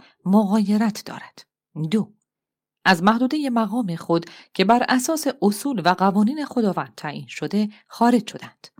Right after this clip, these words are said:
ولی در هیچ زمانی از پوشش اتوریتهٔ بالا سر خود با بی‌اطاعتی و سرکشی خارج نشوید، چون وارد حیطهٔ شیطان خواهید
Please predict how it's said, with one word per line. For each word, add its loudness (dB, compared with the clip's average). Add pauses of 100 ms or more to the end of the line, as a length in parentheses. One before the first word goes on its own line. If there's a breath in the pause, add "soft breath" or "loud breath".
(300)
ولی 0 (280 loud breath)
در 6
هیچ -2
زمانی -2
از -4
پوشش -4
اتوریتهٔ -8
بالا -6
سر -6
خود 0 (280 loud breath)
با 4
بی‌اطاعتی -6
و -2
سرکشی -8
خارج -6
نشوید، -2 (240)
چون -6 (320 loud breath)
وارد 4
حیطهٔ -2
شیطان 0
خواهید -16